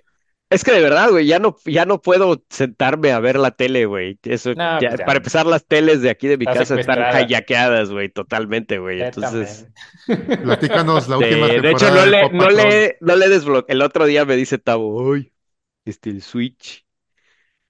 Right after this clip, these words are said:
Speaker 1: este, que el, que
Speaker 2: La voz de Tabo.
Speaker 1: que le, que se lo, pónselo, pónselo para, a Marito, güey", para que diga,
Speaker 2: Vale.
Speaker 1: No, hombre, que no le he desbloqueado a Marito que el Switch es el a-, el aparato que yo juego, güey.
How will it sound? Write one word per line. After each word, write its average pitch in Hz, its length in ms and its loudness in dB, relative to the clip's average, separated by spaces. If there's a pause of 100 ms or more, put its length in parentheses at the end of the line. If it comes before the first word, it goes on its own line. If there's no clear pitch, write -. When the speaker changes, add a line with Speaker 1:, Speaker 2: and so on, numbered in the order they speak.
Speaker 1:
este, 98 880 -10
que - 120 -10
el, 95 260 -16
que 98 100 -20 (520)
Speaker 2:
La 147 180 -16
voz 123 220 -10
de 143 100 -2
Tabo. 107 240 -12
Speaker 1:
que 117 100 -4
le, 107 180 -4
que 113 180 -6
se 127 120 -6
lo, 120 160 -6
pónselo, 139 520 -2
pónselo 131 480 -4
para, 98 200 -6 (100)
a 107 40 -6
Marito, 107 460 -4
güey", 92 160 -10
para 90 220 -14
que - 100 -16
diga, 107 180 -6
Speaker 2:
Vale. - 0 -
Speaker 1:
No, 127 260 0
hombre, 151 360 -2
que 120 220 -2 (320)
no 143 260 0
le 170 280 2
he 165 60 0
desbloqueado 123 880 0
a 123 60 -2
Marito 104 540 -6
que 110 120 -4
el 95 120 -4
Switch - 680 -6
es 113 260 -2
el 120 300 -2 (500)
a-, 113 100 -4
el 117 160 0
aparato 104 440 -2
que 107 120 -6
yo 107 140 -4
juego, 98 340 -6
güey. - 300 -16